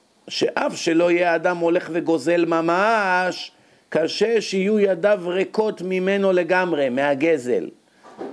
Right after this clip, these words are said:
כן? לכן אנחנו צריכים לדעת שאדם חייב להיזכר מאוד, מאוד, מאוד, להיזהר. "ולא תונו איש את עמיתו", כתוב בתורה, הונאה.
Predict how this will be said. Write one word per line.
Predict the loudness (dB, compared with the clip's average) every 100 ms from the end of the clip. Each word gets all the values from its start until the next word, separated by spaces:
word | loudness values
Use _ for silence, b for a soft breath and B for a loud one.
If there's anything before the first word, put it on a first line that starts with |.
| -2
כן? | 0 0 -2 -14 b b b b
לכן | -4 -2 0 0 0 0
אנחנו | -2 -2 -4
צריכים | -4 -2 2
לדעת | 2 2 2 0 0
שאדם | -2 0 -2
חייב | 0 0 2
להיזכר | 0 0 -2 0 0 2
מאוד, | 2 2 2 2
מאוד, | 0 2 2 0
מאוד, | 0 2 2 0 -2 -16 b b b b b _ _ 0
להיזהר. | 2 2 2 2 2 0 -4 -14 _ _ _ b b b
"ולא | -2 0 2 0 0
תונו | -2 -2 0 2
איש | 0 -4
את | -4
עמיתו", | -2 -2 -2 0 0 -2 -4 -2
כתוב | -2 -2 -2
בתורה, | -2 -2 0 0 -2 -6
הונאה. | -4 0 0 0 0